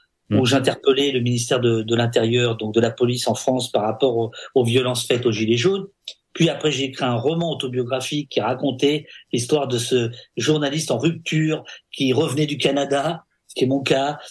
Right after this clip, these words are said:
Speaker 2: qui découvre une police française extrêmement brutale, puis Un pays qui se tient sage.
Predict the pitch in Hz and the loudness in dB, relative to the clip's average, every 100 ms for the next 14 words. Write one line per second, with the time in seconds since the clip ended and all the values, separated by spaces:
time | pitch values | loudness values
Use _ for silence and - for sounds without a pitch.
0 | - - - 165 180 185 156 135 147 147 | -10 -8 0 0 4 2 2 -2 -2 -2
1 | 156 160 139 165 139 151 - 156 139 127 | -2 -4 0 0 0 -2 -2 -2 0 0
2 | 123 127 160 180 226 - - - 196 226 | -2 -2 0 -2 -4 -8 -20 0 4 4
3 | 214 - 180 175 165 143 135 120 131 120 | 2 -4 -4 0 0 -2 -6 -2 -2 0
4 | 190 226 190 - | 0 0 -2 -6